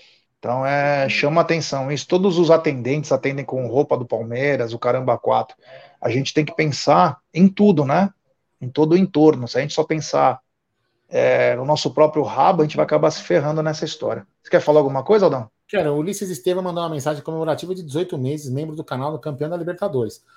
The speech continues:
Speaker 2: Pela presidente, logo, logo eles vão estar treinando na academia para acostumar com a grama sintética. Francamente, diz ele.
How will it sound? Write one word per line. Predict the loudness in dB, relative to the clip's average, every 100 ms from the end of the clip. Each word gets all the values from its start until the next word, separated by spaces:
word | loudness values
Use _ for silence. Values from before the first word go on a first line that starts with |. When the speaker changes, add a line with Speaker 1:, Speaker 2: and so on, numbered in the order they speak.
| _ _ _
Speaker 2:
Pela | 0 0
presidente, | 2 0 0 -4 -6 -6 -4
logo, | -2 -2 0
logo | 2 2 2 -4
eles | -6
vão | -8 -8
estar | -2 0 0
treinando | -2 -4 -4 -6
na | -6
academia | -6 -4 -4 -4 -2
para | -2
acostumar | -4 -8 -6 -6 -6
com |
a | -6
grama | -6 -6
sintética. | -10 -12 -10 -10 -12 _ _ _ _
Francamente, | -6 -4 -4 -6 -6 -10 -16
diz | -20 -16
ele. | -16